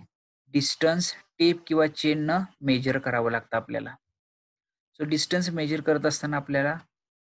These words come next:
आपल्या हातून चुका होऊ शकतात, पण या ठिकाणी डिस्टन्स मेजर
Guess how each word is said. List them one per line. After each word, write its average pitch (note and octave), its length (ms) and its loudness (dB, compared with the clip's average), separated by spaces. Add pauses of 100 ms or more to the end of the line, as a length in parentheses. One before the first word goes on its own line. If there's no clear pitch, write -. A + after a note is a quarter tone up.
(280)
आपल्या C#3 260 -2
हातून D3 280 -4
चुका C#3+ 440 -6
होऊ C3 180 0
शकतात, B2+ 420 -6 (1000)
पण D3+ 160 0
या D3+ 200 2
ठिकाणी C#3+ 540 0 (680)
डिस्टन्स D#3 680 -2 (120)
मेजर C#3+ 440 2